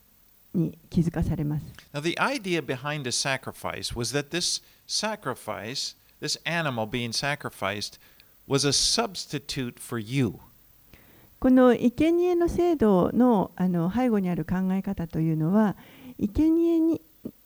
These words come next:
Speaker 1: となるその動物に自分の身代わりになってもらうということです。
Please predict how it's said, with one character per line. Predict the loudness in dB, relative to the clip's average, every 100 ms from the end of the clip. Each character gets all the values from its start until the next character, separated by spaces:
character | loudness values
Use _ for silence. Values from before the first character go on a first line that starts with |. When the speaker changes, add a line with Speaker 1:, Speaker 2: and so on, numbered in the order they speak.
| _
Speaker 1:
と | 4
な | 6 6
る | 6
そ | 4
の | 2
動 | 4 6 6
物 | 4 2 2
に | 4 4 2 -4 -20 -20 0
自 | 4 6
分 | 6 4 4
の | 2 2 0 -4 _ _
身 | 4 6
代 | 4
わ | 2
り | 2
に | 0 0 -4 -18 _
な | 0 0
っ |
て | -2 -8 -8 -8 _
も | -2
ら | 0 -2
う |
と | -4 -4
い |
う |
こ | -6 -8
と | -12
で | -14
す。 | -16